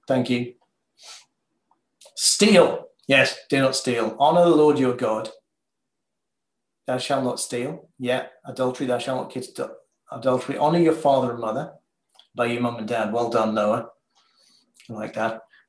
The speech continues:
Um, don't use the Lord's name in vain. Respect your parents. Absolutely. Honor your father and mother. I'm glad to, oh, honor your parents. It's coming up a lot. Don't bear false witness. Keep the Sabbath. Yeah,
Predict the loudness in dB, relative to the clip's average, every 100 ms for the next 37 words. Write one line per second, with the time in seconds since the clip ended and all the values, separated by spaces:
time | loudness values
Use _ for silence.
0 | -8 -2 -2 -4 -12 _ _ _ 2 4
1 | 4 0 -10 _ -4 2 4 4 0 -2
2 | 2 4 2 2 0 2 0 -2 -4 -2
3 | -2 -2 -8 -16 _ _ _ -16 -2 0
4 | 0 -4 -6 -2 -2 -4 -6 -6 -2 0
5 | 0 0 2 2 0 2 2 2 0 0
6 | 0 -2 -6 -10 -2 2 2 2 2 4
7 | 2 2 -2 -2 -2 -2 -6 -16 _ _
8 | _ _ _ -14 -4 -2 -2 0 2 2
9 | 4 4 4 4 2 2 0 0 -2 -6
10 | -8 -10 -10 -12 -16 _ _ _ _ _
11 | _ -20 _ _ _ _ _ _ -2 -2
12 | 0 -2 4 4 4 2 0 -10 _ _
13 | _ 0 2 2